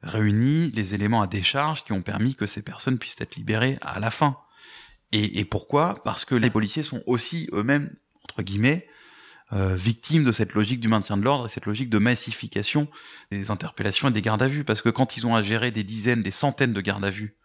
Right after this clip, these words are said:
avec les obligations procédurales légitimes que ça implique, euh, les policiers ne peuvent pas faire dans le détail leur travail qui consiste à réunir, euh, des éléments à charge et à décharge. Mais on, on a ce cas-là, mais combien d'autres cas dans lesquels, euh,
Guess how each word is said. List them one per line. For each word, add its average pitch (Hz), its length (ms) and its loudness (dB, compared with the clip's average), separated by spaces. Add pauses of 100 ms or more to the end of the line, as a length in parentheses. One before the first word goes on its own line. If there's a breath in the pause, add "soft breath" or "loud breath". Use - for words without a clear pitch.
(640 loud breath)
avec 104 320 -2
les 101 140 -2
obligations 101 420 0
procédurales 104 680 -2 (180)
légitimes 117 580 0
que 104 100 -2
ça 98 140 -4
implique, 98 480 -4 (580 loud breath)
euh, 98 140 0
les 95 140 0
policiers 107 400 0
ne 110 440 2
peuvent - 280 -10
pas 131 240 0
faire 120 460 -2
dans 110 140 -2
le 104 60 2
détail 147 460 -2 (340 soft breath)
leur 110 160 -2
travail 127 440 -2
qui 113 120 -12
consiste 117 460 -6
à 110 60 -4
réunir, 117 540 0 (460 soft breath)
euh, 101 140 -6
des 101 200 -2
éléments 104 360 0
à 107 40 0
charge 117 300 -2
et 113 60 2
à 110 40 2
décharge. 120 540 -2 (380)
Mais 90 180 -2
on, 95 400 -4 (100)
on 98 140 0
a 95 80 0
ce - 80 -6
cas-là, 117 240 -2
mais 101 220 -2
combien 117 320 0
d'autres 123 320 2
cas 147 180 0
dans 127 140 2
lesquels, 127 340 2
euh, 95 220 4